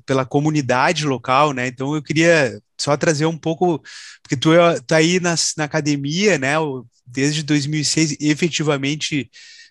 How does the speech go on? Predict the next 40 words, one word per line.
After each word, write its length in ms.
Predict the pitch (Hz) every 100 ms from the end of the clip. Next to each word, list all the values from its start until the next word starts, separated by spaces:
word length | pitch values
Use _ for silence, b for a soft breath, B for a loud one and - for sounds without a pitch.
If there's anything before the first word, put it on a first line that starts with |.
| _
mergulhando, 800 | 131 143 139 139 139 151 196 170
assim, 340 | 113 - 143 156
na, 180 | 139 131
na, 240 | 131 127
na, 200 | 123 123
na, 260 | 120 113 110
na, 120 | 113 - B B -
nesses 400 | 120 120 - 135
te-, 340 | - 135 127 - - 117 113
nesse, 520 | 113 - 123 113 110
nessa 240 | 123 113 131
pesquisa, 880 | 143 123 - - 147 214 190 139
né, 120 | 123 143
com 160 | 151
diversas 460 | 127 120 135 160 156
espécies, 560 | 143 - 139 156 160 -
como 200 | 147 139 -
tu, 140 | - 131
como 180 | 139 131
tu 140 | 143
descreveu, 760 | 123 - 135 117 120 143 190 - B B B B -
mas 160 | 151
tudo 260 | - 190 190
isso 300 | 185 214 220
é 320 | 202 208 220
mobilizado, 840 | 185 180 185 175 180 165 165 196 180
e 140 | 156
aí 160 | 151 170
tu 100 | 165
falou 300 | 170 160 165
da 100 | 175
Cananéia 680 | 175 160 151 143 165 190
também, 300 | 147 135 143
a 60 | 143
Cananéia 540 | 151 143 139 135 160
também 320 | 165 160 156 180
é 40 |
um 40 |
lugar 420 | 190 160 139 143
que 100 | 165